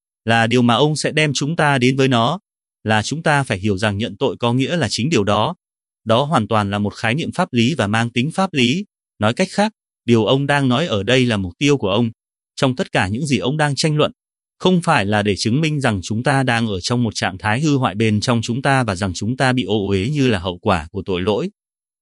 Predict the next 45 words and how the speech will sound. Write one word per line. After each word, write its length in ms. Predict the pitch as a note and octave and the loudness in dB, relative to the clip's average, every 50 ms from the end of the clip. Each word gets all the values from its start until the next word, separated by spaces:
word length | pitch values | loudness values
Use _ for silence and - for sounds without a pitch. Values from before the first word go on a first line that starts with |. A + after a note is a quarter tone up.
| _ - | _ -4
Chúng 180 | - D3 E3 | -4 -2 0
ta 180 | E3 E3 D#3 D#3 | 0 2 2 2
là 80 | D3 A#2+ | 2 2
như 220 | A#2+ C#3 D3+ C#3+ | 2 0 0 0
vậy, 180 | C3+ C3+ - - _ _ _ _ _ _ | 0 0 0 -2 _ _ _ _ _ _
tất 140 | - A3 - | -8 -6 -4
cả 140 | - C3 G2+ | -2 -2 -2
đều 220 | G#2+ A2+ G#2+ G#2 | 0 0 0 0
hoàn 220 | G2 A2+ A2 G#2+ G#2 | 0 0 -2 -2 -2
toàn 180 | - A#2 A2+ | -2 0 0
đúng. 240 | A2 A2 G#2+ B2+ F3 - _ _ _ _ _ _ _ _ _ - | 0 0 0 -2 -2 -4 _ _ _ _ _ _ _ _ _ 0
Nhưng 260 | B2+ C#3 C3+ C3+ C3 | 4 4 4 6 4
điều 160 | B2 A2+ G2+ | 4 4 2
ông 140 | G#2+ C3+ B2+ | 2 0 0
thực 160 | - B2+ - | -2 -2 -2
sự 160 | - - A2+ | -2 -4 -2
đang 240 | A2 C#3 C#3 C#3+ C#3 | 0 0 0 0 2
cố 140 | - C3 C3 | 2 2 2
gắng 180 | B2+ C3 C3+ C#3 | 2 2 0 0
chứng 240 | - - D#3+ E3 F3 | 0 0 0 2 2
minh 240 | D#3+ D#3 D3 C3+ | 2 2 2 0
là 80 | B2 G#2+ | -2 -2
chúng 200 | - - A#2+ D3+ | -4 -4 -6 -4
ta 240 | D3+ D#3+ D3 C#3+ C#3 | 0 0 2 2 0
phải 160 | C3 - G2+ F#2 | 0 -2 -4 -4
chịu 160 | - - A2+ - | -4 -4 -4 -2
trách 200 | - F#3 G3+ - | -2 -2 0 2
nhiệm 240 | F3+ D#3 A2+ - F#2+ | 2 0 0 0 -4
và 120 | F#2 F#2 | -6 -8
chúng 200 | - - A2 A#2+ | -8 -8 -6 -4
ta 180 | - D3 C3 B2+ | 0 0 2 2
đang 220 | B2 B2 B2 A#2+ | 2 0 0 -2
ở 100 | G2+ G2 | -2 -4
dưới 180 | E2+ F#2+ G#2+ B2 | -2 -2 0 0
sự 160 | C3 - C#3 | 0 0 0
định 200 | A2+ A#2+ A2+ F#2+ | 0 -2 -4 -2
tội 220 | - A#2 G#2 F2+ F2+ | -2 -2 -2 -2 -2
và 120 | F#2+ F2+ | -4 -6
cơn 240 | - - B2+ B2+ B2 | -2 0 2 2 2
thịnh 200 | - G#2+ F2+ F#2+ | 0 -2 -4 -2
nộ 180 | G#2 F#2+ E2+ | -2 -2 -2
của 160 | - - G2+ F#2 | -4 -4 -4 -4
Đức 120 | A#2+ E3+ | -2 -2
Chúa 160 | - - B2+ B2+ | 0 2 2 2
Trời. 360 | - D3 B2 G#2+ F#2+ F2 | 4 4 4 4 2 0